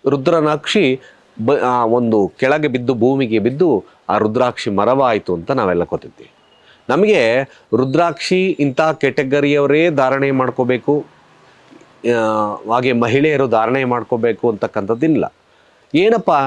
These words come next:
ರುದ್ರಾಕ್ಷಿಯಲ್ಲಿ ಏನಿರುತ್ತೆ ಗುರುಗಳೇ, ಏನು ಅಂತ ಮಹತ್ವ ಇರುತ್ತೆ? ರುದ್ರಾಕ್ಷಿ ಹಾಕ್ಕೊಂಡ್ರೆ ಎಲ್ಲ ಒಂದು ಸಂಕಷ್ಟಗಳು, ನಿಜವಾಗ್ಲೂ ನೋಡಿ ಭಾಳಷ್ಟು ನಮ್ಮ ವೈಜ್ಞಾನಿಕವಾಗಿ ನಮ್ಮ ಋಷಿಮುನಿಗಳು ಕೊಟ್ಟಿದ್ದಾರೆ.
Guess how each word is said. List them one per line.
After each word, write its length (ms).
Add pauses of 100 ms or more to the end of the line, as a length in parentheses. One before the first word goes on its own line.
(240)
ರುದ್ರಾಕ್ಷಿಯಲ್ಲಿ 720
ಏನಿರುತ್ತೆ 800
ಗುರುಗಳೇ, 380
ಏನು 360
ಅಂತ 220
ಮಹತ್ವ 420
ಇರುತ್ತೆ? 320
ರುದ್ರಾಕ್ಷಿ 440
ಹಾಕ್ಕೊಂಡ್ರೆ 760
ಎಲ್ಲ 140 (400)
ಒಂದು 340
ಸಂಕಷ್ಟಗಳು, 680
ನಿಜವಾಗ್ಲೂ 680
ನೋಡಿ 480 (540)
ಭಾಳಷ್ಟು 680
ನಮ್ಮ 540
ವೈಜ್ಞಾನಿಕವಾಗಿ 1200
ನಮ್ಮ 280
ಋಷಿಮುನಿಗಳು 680
ಕೊಟ್ಟಿದ್ದಾರೆ. 520